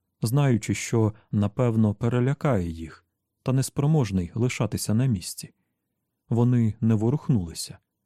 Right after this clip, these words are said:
Тім простягнув до одного руку, незважаючи на сумовитий голос у голові,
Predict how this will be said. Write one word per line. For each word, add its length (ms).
Тім 360
простягнув 580
до 100
одного 400
руку, 380
незважаючи 680
на 180
сумовитий 560
голос 400
у 40
голові, 500